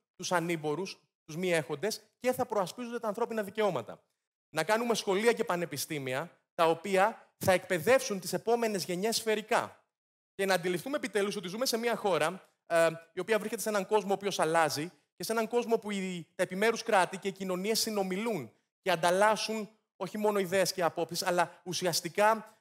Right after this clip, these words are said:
βρίσκονται σε μία σχέση αμφωτεροβαρή.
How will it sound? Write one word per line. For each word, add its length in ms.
βρίσκονται 300
σε 140
μία 420
σχέση 760
αμφωτεροβαρή. 960